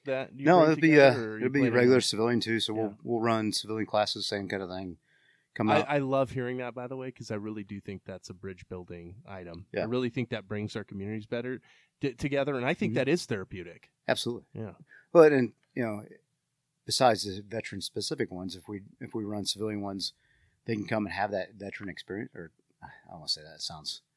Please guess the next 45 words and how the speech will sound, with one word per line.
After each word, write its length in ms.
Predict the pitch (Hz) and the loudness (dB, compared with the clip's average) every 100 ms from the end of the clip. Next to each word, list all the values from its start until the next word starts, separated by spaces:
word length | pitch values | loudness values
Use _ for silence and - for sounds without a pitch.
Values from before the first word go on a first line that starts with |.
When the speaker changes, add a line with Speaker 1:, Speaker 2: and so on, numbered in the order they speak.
| _ | _
Speaker 1:
<laughs> 160 | 139 - | -4 0
Speaker 2:
sounds 180 | 120 | 0
like 120 | 117 117 | 0 0
we're 80 | |
selling 400 | - - 104 98 | 2 2 2 -2
veterans, 420 | 87 92 - 80 85 | -10 -12 -12 -10 -8
right? 140 | 98 - - - - - - | -8 -12 -20 -20 -18 -20 -2
Speaker 1:
Like 180 | 156 - | -2 -2
Speaker 2:
But 140 | 139 170 | 4 10
come 180 | 185 | 12
in, 200 | 180 175 - | 12 10 4
Speaker 1:
SeaWorld. 280 | - 233 269 - | 6 8 8 6
Speaker 2:
but 140 | 262 - 202 151 | 2 0 -8 -10
Speaker 1:
<laughs> 160 | 233 - | -18 -10
See 140 | 233 | 4
Speaker 2:
yeah. 100 | 233 | 8
Speaker 1:
the 60 | 131 | 8
exhibit. 400 | 135 143 110 98 156 - | 8 0 0 -6 -10 -6
<laughs> 100 | 208 | -2
Speaker 2:
<laughs> 160 | - 196 | 0 8
Yeah. 180 | 165 143 - - - | 8 8 2 -14 -6
Speaker 1:
Veterans. 260 | 254 185 | -4 6
Speaker 2:
Come 200 | 151 247 | 8 10
in, 160 | 226 117 | 10 8
pet 220 | - 190 | 8 6
your, 120 | 165 - | 6 0
pet 300 | - - 226 | 4 6 6
the 40 | |
Speaker 1:
<laughs> 40 | |
Touch 20 | - | 4
Speaker 2:
seal. 340 | 170 135 104 | 6 6 6
Speaker 1:
a 40 | |
veteran. 440 | 101 202 151 117 151 | 4 2 2 0 0
Speaker 2:
Yeah. 240 | 160 123 98 - - | 2 2 0 -10 6
Tell 140 | 170 | 6
'em 100 | 180 | 8
a 40 | 151 | 4
joke. 280 | 156 110 - | 4 4 0
Speaker 1:
<laughs> 60 | - - - | -14 -14 -6
Speaker 2:
But, 320 | 214 185 131 104 101 - _ 131 - - | -4 -2 -4 -6 -12 -16 _ -20 -2 4
but 100 | 139 | 8
have 140 | 151 | 8
that 180 | 131 127 | 8 4
opportunity 420 | 123 - 147 127 | 0 -2 -2 0
where, 280 | 107 101 | 0 -2